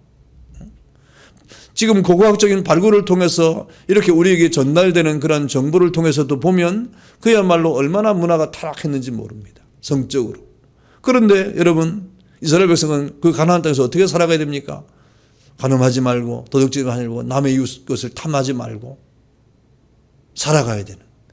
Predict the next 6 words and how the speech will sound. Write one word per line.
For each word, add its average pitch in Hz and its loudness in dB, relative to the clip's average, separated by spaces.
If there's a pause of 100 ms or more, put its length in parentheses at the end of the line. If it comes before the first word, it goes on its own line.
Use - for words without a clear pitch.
(440)
거룩한 240 2
백성으로 170 0
살아가야 127 -6
된다, 104 -12
이 98 -18
말입니다. 92 -20